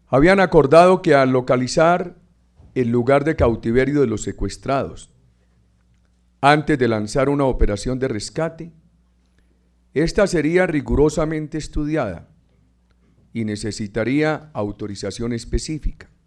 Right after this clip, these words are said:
O se consideraría la opción de bloquear la zona y exigir a través de instituciones nacionales y la comunidad internacional que los terroristas procedieran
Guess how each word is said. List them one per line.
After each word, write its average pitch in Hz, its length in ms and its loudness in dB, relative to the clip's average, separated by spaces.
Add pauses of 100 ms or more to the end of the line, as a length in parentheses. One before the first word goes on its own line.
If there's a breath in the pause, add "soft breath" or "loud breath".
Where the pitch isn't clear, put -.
(1400)
O 180 480 4 (520)
se - 320 -8
consideraría 113 840 0
la 156 140 4
opción 170 480 -4
de 175 100 -6
bloquear 127 500 0
la 156 120 0
zona 202 420 -4 (1160)
y 107 120 -2
exigir 165 400 0
a 208 100 4
través 170 340 4
de 190 80 4
instituciones 151 600 -4
nacionales 131 720 -4
y 113 40 -8
la 113 140 -6
comunidad 117 320 -6
internacional 131 840 -6 (960)
que 110 100 -4
los 107 220 -2
terroristas 120 580 -4
procedieran 120 760 0